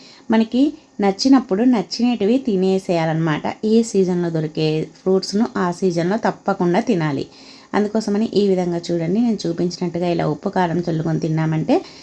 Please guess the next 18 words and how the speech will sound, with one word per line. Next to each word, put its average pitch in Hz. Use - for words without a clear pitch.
చాలా 170
చాలా 190
బాగుంటుందన్నమాట. 160
అలాగే 165
టేస్ట్ 180
కూడా 190
సూపర్గా 165
ఉంటుంది. 175
ఇవి 214
తినడం 214
వల్ల 190
విటమిన్ 202
సి 196
అనేది 190
మనకి 202
బాగా 156
పుష్కలంగా 196
అందుతుంది. 175